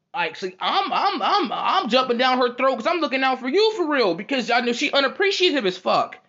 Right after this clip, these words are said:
But you don't see that. You see a fat ass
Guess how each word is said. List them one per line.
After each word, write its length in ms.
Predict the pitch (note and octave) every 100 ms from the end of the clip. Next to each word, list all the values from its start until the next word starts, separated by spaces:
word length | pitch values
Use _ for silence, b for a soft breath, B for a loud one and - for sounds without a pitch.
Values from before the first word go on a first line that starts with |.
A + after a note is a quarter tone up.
| _ _ -
But 120 | B2
you 240 | A2 F3 D4+
don't 180 | A#3 G#3+
see 240 | F#4+ F#4+
that. 360 | G#3+ G#2+ - _ _ _ _ _ _
You 220 | B2+ C#4
see 260 | - A#3+ G#3
a 60 |
fat 400 | - - F3 A3
ass 560 | B3+ G#3 A2+ G#2+ -